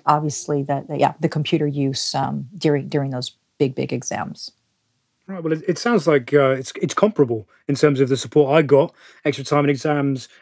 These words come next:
Speaker 2: access to computer, um, that, that we, we have in Britain. So is, is it, I mean, th-, there certainly feels like there's an attitude, um, uh, uh, certainly you said among your, your co-workers that there's,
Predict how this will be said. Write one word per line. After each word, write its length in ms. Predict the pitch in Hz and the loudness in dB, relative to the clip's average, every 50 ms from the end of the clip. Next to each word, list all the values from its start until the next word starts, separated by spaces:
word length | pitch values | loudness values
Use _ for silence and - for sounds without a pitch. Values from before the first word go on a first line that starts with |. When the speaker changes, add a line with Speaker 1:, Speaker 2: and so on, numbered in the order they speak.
| - | -4
Speaker 2:
access 280 | - 139 - - 143 - | -4 -2 0 0 -2 -2
to 60 | - | -2
computer, 640 | - 139 123 - 139 143 135 - - 139 135 135 120 - _ _ _ _ _ _ _ _ - | -6 -6 -4 0 0 0 0 2 2 2 2 2 0 -4 _ _ _ _ _ _ _ _ -2
um, 460 | 139 135 135 135 131 131 131 127 - _ | 0 0 2 2 0 0 -2 -6 -8 _
that, 180 | - 147 156 - | -2 -2 -2 0
that 160 | 147 147 139 _ _ _ - | 0 -2 -2 _ _ _ -4
we, 260 | 151 147 143 143 135 - - | -2 -2 0 -2 -2 -4 -4
we 80 | 147 | -2
have 160 | 127 143 139 | -2 -2 -2
in 100 | 139 127 | -4 -4
Britain. 440 | 117 160 175 175 - 123 107 95 87 _ | -2 -2 -2 -2 -4 -8 -10 -10 -12 _
So 340 | - - 170 160 151 139 - - - - - _ _ _ _ _ _ _ _ - | -2 2 4 6 6 4 2 -2 -12 -20 -20 _ _ _ _ _ _ _ _ -2
is, 140 | - 156 156 | -2 0 0
is 240 | - - 160 131 147 | 0 -2 0 0 2
it, 180 | 165 - - _ _ _ _ _ _ _ _ _ _ - | 0 0 -2 _ _ _ _ _ _ _ _ _ _ -4
I 40 | 170 | -2
mean, 180 | 156 147 143 139 | -2 -2 0 -2
th-, 140 | 147 - _ _ - | -4 -6 _ _ 2
there 180 | 151 147 139 | 4 4 4
certainly 340 | 123 - - 180 160 151 147 | 4 4 4 4 4 4 0
feels 260 | 139 - - 156 135 | 0 4 4 4 4
like 100 | 135 139 | 4 2
there's 100 | 143 131 | -2 -2
an 120 | 135 143 - | -4 -4 -4
attitude, 720 | - 139 - - - 127 - - - 131 120 117 110 107 - _ _ _ _ _ _ - | -2 -2 -2 -2 -6 -10 -10 -8 -6 -6 -8 -8 -12 -16 -18 _ _ _ _ _ _ -8
um, 640 | 135 131 127 127 123 123 117 123 120 120 120 120 120 _ _ - | -6 -4 -4 -4 -4 -4 -6 -6 -6 -8 -8 -10 -12 _ _ -8
uh, 440 | 143 135 123 123 120 120 117 120 120 _ _ _ _ _ _ _ _ - | -8 -6 -6 -8 -10 -10 -12 -14 -16 _ _ _ _ _ _ _ _ -4
uh, 100 | 143 139 - | -4 -4 -4
certainly 420 | 135 - - 131 135 139 131 131 - _ | -4 -4 -2 -2 -2 -2 -6 -8 -10 _
you 120 | - 147 131 | -12 -12 -4
said 220 | - - 165 147 | 0 2 2 4
among 220 | 139 143 139 139 | 2 0 -2 -2
your, 240 | 127 135 127 123 113 - _ _ | -2 -2 -2 -4 -4 -10 _ _
your 140 | - 143 131 | -4 -4 -4
co-workers 720 | - - - 156 147 135 131 123 113 - 127 117 107 107 - _ _ _ _ _ - | -4 -2 0 2 2 2 2 0 -2 -6 -10 -12 -12 -16 -20 _ _ _ _ _ -2
that 220 | 139 139 - _ | -2 -2 -2 _
there's, 380 | - 143 131 127 120 - - | -2 -2 -2 -4 -8 -12 -16